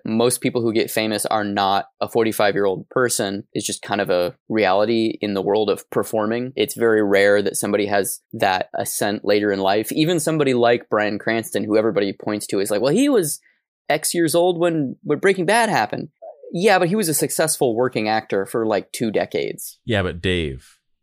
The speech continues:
Speaker 2: but Dave, you're leaving out an even more in-, impressive story than Bryan Cranston. Alan Rickman, his first movie he was ever in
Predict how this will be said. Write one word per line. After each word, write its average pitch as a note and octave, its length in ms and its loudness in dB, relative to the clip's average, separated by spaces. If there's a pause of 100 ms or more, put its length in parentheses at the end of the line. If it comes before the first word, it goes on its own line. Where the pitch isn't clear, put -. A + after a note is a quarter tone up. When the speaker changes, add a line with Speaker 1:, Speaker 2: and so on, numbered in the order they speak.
(600)
Speaker 2:
but D#2+ 260 -8
Dave, E2+ 680 -4
you're D#2+ 200 -6
leaving F2+ 400 0
out E2 280 -2 (800)
an F#2 120 -6
even A#2 320 0
more G2 320 2
in-, D#2 200 -2 (260)
impressive E2+ 480 -6
story D#2 180 -4
than D2 120 -4
Bryan D2 260 -4
Cranston. F#2 560 -6 (240)
Alan G2+ 240 0
Rickman, D#2 520 -4 (680)
his - 120 -20 (160)
first B2+ 300 0
movie A2+ 420 2
he D2+ 140 -6
was F2 200 -2
ever C3+ 280 2
in F#2 380 0